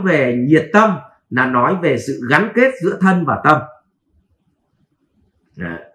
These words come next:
Ờ, và tỉnh giác là nói về phần tuệ.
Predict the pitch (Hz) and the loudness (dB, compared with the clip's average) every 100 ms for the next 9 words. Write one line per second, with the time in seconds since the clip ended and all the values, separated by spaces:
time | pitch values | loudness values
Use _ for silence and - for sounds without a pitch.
0 | _ _ _ _ _ - - - 113 - | _ _ _ _ _ -12 -10 -4 -2 0
1 | 151 98 196 254 - - - 110 117 120 | 0 2 2 2 -2 -16 -10 -6 -2 -2
2 | 165 139 113 101 120 | -2 -4 -4 -4 -2